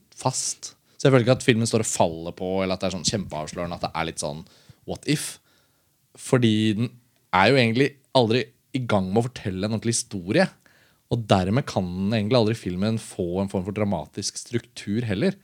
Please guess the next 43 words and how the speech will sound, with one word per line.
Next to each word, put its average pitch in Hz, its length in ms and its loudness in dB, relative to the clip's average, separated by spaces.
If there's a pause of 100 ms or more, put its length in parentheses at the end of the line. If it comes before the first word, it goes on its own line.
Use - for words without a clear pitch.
(680)
Og 127 100 4
det 165 80 8
vil 170 80 8
jeg 131 120 6
kanskje 123 240 2
si 123 120 4
er 110 80 6
den 117 80 2
eneste 101 320 -2
innvendingen 92 560 -4
min, 101 160 0
som 131 120 0
jeg - 140 0 (100)
ikke 294 200 -8
nødvendigvis 294 480 -2
heller 135 280 0
mener 135 200 -2
at 143 120 -6
filmen 131 320 -2
måtte - 320 -4
gjort 101 120 -4
på 98 80 -8
noen 107 160 0
annen 104 120 0
måte. 180 260 2 (480)
Men 151 200 6
når 156 100 6
du 165 80 6
ikke 165 120 -4 (100)
har 104 260 4
en 120 120 0
ordentlig 107 240 -2
fortelling, 131 500 2 (600)
så 143 140 0 (340)
kan 90 340 2
du 117 140 4
heller 101 320 2
ofte - 400 -4
ikke 101 300 -8
finne 92 560 -4
en 92 100 -6
ordentlig 110 240 -8
slutt - 720 -4